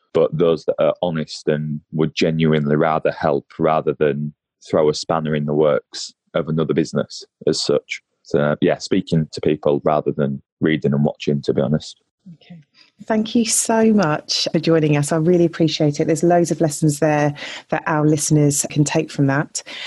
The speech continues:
Speaker 2: And if people are interested and want to get in touch with you, where is the best place? Where can people find you?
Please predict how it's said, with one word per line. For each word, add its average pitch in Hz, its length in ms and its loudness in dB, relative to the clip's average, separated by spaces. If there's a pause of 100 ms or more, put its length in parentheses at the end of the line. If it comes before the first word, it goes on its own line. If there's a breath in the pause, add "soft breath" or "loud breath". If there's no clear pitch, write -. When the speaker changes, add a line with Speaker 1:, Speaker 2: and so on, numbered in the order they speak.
(180 loud breath)
Speaker 2:
And 185 480 0 (100)
if 208 180 -4
people 240 380 2
are 214 220 2
interested 202 720 2
and 175 140 2
want 190 220 2
to - 80 -6
get - 100 -6
in 175 120 0
touch - 280 -6
with 175 140 -6
you, 180 200 2
where 180 380 2
is 180 160 -2
the - 80 -6
best 165 240 -4
place? 151 180 0
Where 165 140 0
can 165 140 -2
people 151 280 0
find 143 300 0
you? 139 160 -2